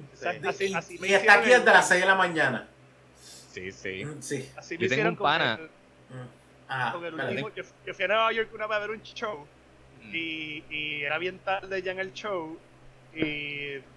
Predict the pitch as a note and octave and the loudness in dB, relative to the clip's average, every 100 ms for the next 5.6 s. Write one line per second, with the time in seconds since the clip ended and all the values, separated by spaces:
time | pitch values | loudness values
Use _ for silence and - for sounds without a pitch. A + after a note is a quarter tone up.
0 | - - D3 C#3+ C3+ C3+ C#3+ D#3+ E3 E3 | -20 -20 -18 -16 -12 -6 -4 -2 -4 -6
1 | D#3+ D3+ D#3+ E3 - C#3+ C3+ D#3 D#3 D3+ | -8 -4 -2 -4 -8 -12 -12 -12 -14 -16
2 | - - - - - - E3+ E3 D#3+ E3 | -20 -20 -20 -20 -16 -2 0 2 2 0
3 | - F3 - F3 D#3 E3+ F#3+ G#3+ G#3 G#3+ | -6 -14 -14 -16 -4 2 2 0 0 -2
4 | G#3 - E3+ E3 D#3 D#3+ F3 F#3 - E3 | -2 -6 -10 -10 -12 -8 -6 -6 -6 -8
5 | F#3 - D#3+ C3+ - C3 | -6 -6 -10 -12 -12 -12